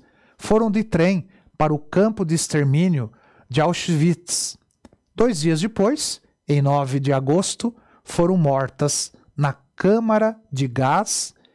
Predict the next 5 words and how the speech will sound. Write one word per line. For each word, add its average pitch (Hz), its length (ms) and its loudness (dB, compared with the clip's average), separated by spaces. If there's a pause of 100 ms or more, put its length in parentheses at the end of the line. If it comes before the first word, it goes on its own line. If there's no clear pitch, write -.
(180)
e 143 80 0
tiveram 147 460 0
seus - 560 -4
corpos 131 600 -4
queimados. 104 880 -6